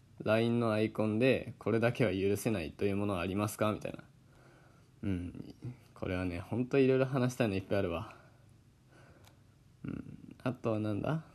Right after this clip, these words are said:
「あ、本当の親友って何人いますか？」とか。はいはい。まあ、いつかかた-、あとこれなんか、俺一人じゃない方が面白いかなと思ったんで。そうですね。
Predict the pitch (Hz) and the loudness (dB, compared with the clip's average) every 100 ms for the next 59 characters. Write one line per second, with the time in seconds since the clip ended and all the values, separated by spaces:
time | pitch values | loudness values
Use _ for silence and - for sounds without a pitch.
0 | - - - - - - - 135 143 147 | -20 -20 -20 -18 -4 -4 0 4 4 6
1 | 147 143 139 131 131 123 117 113 120 98 | 4 4 4 4 6 6 4 4 4 2
2 | 90 92 92 - 110 87 - - - - | 0 -2 -2 0 0 0 -6 -10 -14 -20
3 | - - - - - - - - 107 98 | -20 -20 -20 -20 -20 -20 -20 -2 0 0
4 | 85 - - - - - - - 92 101 | -2 -8 -18 -20 -20 -20 -16 -8 -2 -2
5 | - - 92 - - - - 110 107 127 | -2 -4 -4 -4 -6 -6 -2 0 0 2
6 | 143 170 185 - 92 - - - - - | 4 4 2 2 -2 -6 -20 -20 -20 -20
7 | - - - - - - - - - _ | -20 -16 -16 -16 -20 -20 -20 -20 -20 _
8 | - 127 156 - 202 160 117 127 143 117 | -2 2 2 2 2 4 4 2 2 0
9 | 90 95 117 123 107 80 80 - 78 71 | 0 0 2 2 2 -2 -6 -4 -6 -6
10 | 73 73 - - - - - - - - | -6 -6 -8 -14 -20 -20 -20 -20 -20 -20
11 | - - - - - - - - - - | -20 -20 -20 -20 -20 -20 -20 -20 -20 -20
12 | - - 104 76 - 90 90 85 | -10 -2 0 -2 -4 -4 -4 -6